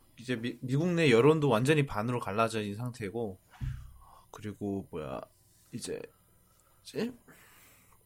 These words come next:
대부분의 이제 그 아이티, 아이티 기업들은 이제 다 애플을 지원하고 있고,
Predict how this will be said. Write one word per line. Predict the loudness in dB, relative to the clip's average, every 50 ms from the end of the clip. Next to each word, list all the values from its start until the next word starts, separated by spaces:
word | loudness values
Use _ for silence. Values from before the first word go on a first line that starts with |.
| _ _ _ _ _ _ _ _ _ _ -12 0
대부분의 | 2 2 2 2 2 0 0 2 2 2
이제 | 2 2 0 0 0 -2 -6
그 | -12 -10 -10 -10 -12 -14 _ _ _ _ _ _ _ -20 -20 -20 -20 -20 -20 -20 -20 -20 -20 -20 _ _
아이티, | 2 4 4 4 2 0 0 2 4 4 4 4 2 0 -4 -10 -20 _ _ -4
아이티 | -2 -2 -2 -2 -4 -6 -2
기업들은 | 2 4 4 4 2 0 -2 -4 0 0 0
이제 | 0 0 -2 -4 -4
다 | -2 -2 -2
애플을 | -2 -2 -4 -4 -4 -4
지원하고 | -4 -4 -6 -4 -4 -4 -4 -6
있고, | -8 -8 -6 -6 -6 -6 -6